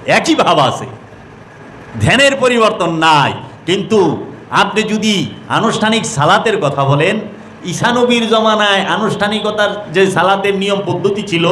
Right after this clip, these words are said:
ইব্রাহিম নবীর জমানায় যেভাবে ছিল, আরে, মহানবীর জমানায় তো তা ছিল না, পরিবর্তন হইছে না? তাহলে প্রশ্ন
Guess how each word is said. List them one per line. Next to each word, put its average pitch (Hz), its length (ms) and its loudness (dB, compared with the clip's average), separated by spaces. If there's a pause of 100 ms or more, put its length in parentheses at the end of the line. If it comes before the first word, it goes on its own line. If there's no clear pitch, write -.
(360)
ইব্রাহিম 180 480 0 (220)
নবীর 202 300 -2
জমানায় 180 420 0
যেভাবে 180 320 2
ছিল, 160 180 0 (340)
আরে, 175 140 2
মহানবীর 214 580 2
জমানায় 220 600 2
তো 208 60 -2
তা 180 180 2 (120)
ছিল 139 200 2
না, 98 140 -2 (600)
পরিবর্তন 190 480 2
হইছে 196 260 0
না? 233 140 2 (800)
তাহলে 202 340 2 (1300)
প্রশ্ন 220 300 0